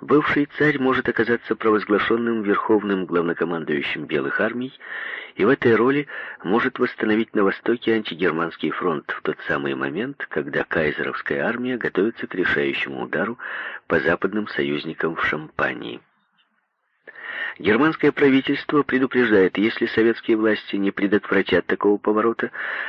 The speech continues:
оно двигает свои вооружённые силы на Оршу и Псков с последующей целью осадить и взять Москву.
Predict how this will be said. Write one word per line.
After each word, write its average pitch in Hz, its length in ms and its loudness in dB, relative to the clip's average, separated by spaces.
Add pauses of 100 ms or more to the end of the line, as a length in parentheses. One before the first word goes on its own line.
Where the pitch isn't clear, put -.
(120)
оно 101 240 4
двигает 104 560 4 (140)
свои 92 260 4
вооружённые 82 640 2 (160)
силы 78 240 -2
на 73 320 -2
Оршу 73 440 0
и 65 80 -4
Псков - 580 -4 (400)
с - 40 -20
последующей 120 640 2 (120)
целью 110 320 4
осадить 87 460 -4
и - 20 0
взять 76 300 -4
Москву. 62 420 -8